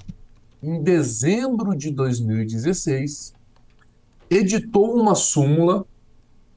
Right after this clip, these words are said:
aplicando essa convenção, Fernanda. Ou seja, de dezembro de dois mil e dezesseis até fevereiro de dois mil e dezessete,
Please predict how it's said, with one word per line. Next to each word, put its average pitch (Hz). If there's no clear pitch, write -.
aplicando 240
essa 214
convenção, 202
Fernanda. 113
Ou 135
seja, 123
de 139
dezembro 208
de 185
dois 165
mil 185
e -
dezesseis 147
até 190
fevereiro 185
de 180
dois 160
mil 175
e 165
dezessete, 151